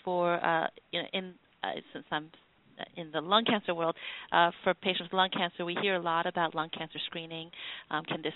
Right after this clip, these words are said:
be applied more broadly to other types of primary, uh, lung tumors? And because there's no associa-, association with smoking, um, and because, uh, I,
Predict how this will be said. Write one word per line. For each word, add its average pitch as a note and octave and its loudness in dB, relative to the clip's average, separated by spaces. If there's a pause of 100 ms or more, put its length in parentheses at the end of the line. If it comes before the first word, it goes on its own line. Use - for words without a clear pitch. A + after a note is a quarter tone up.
be D#3+ -2
applied D3+ 0
more D#3+ -6
broadly D#3 0 (300)
to - -2
other D#3+ 0
types D3+ -2
of D#3 -6 (100)
primary, D#3+ -2
uh, D3+ -4 (240)
lung E3 -2 (140)
tumors? E3+ -6
And F3+ -4
because C4 2 (800)
there's G#3 2
no G3+ 2
associa-, F#3 -2 (320)
association F3+ 0
with F3+ -8 (120)
smoking, A3 0 (420)
um, E3+ -2 (240)
and E3+ -2
because, E3+ 2
uh, - 0 (100)
I, A2 4